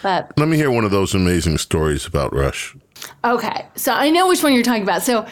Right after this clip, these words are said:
Speaker 1: when we were in New York, and I know you, you were probably there for this, and you might not remember this, but we used to go out all the time, right? And go to, like, um, fancy restaurants like Ruth's Chris and Twenty-one Club, and we always had a private room in the back.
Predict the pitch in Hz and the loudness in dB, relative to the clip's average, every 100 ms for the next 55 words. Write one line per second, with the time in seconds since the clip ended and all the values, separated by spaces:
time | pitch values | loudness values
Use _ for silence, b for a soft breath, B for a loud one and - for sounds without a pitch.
0 | B B - 262 254 254 285 311 311 320 | B B -2 2 4 4 4 4 2 2
1 | 330 285 226 220 208 220 233 254 262 247 | 2 2 0 0 0 2 4 4 4 4
2 | 269 269 285 381 466 - 240 294 269 226 | 4 2 2 4 2 0 0 0 2 2
3 | 226 196 185 190 180 175 196 220 240 262 | 2 2 0 0 0 0 0 2 4 2
4 | 254 220 220 220 233 247 226 208 196 226 | 2 0 0 2 2 2 2 0 -2 0
5 | 247 285 330 359 330 233 214 - 202 202 | 2 4 4 2 0 2 2 0 2 2
6 | - 220 214 233 190 185 160 - 175 175 | 2 2 2 0 -2 -2 0 -2 -2 -2
7 | 190 196 196 - B B B 262 240 233 | 0 0 -2 -4 B B B 0 2 2
8 | 233 233 - 269 247 233 226 220 B B | 2 0 0 2 4 4 2 -4 B B
9 | 226 220 202 - - - - _ - 226 | -2 0 0 -2 -16 -20 -20 _ -2 0
10 | 190 190 302 294 269 262 220 226 240 220 | 0 -2 0 2 2 2 2 0 -2 -2
11 | 208 180 180 233 269 269 - 320 285 277 | 0 -2 0 0 0 -2 -2 0 2 2
12 | 269 269 233 214 - - 294 285 269 269 | 0 -2 -2 -2 -4 -2 0 2 4 2
13 | 262 269 254 247 240 240 240 208 220 254 | 0 0 2 2 2 0 0 -2 -2 -2
14 | 269 - 269 254 262 254 247 247 240 233 | -4 -2 -2 -2 0 2 2 2 0 0
15 | 226 226 226 233 | 0 0 -2 -4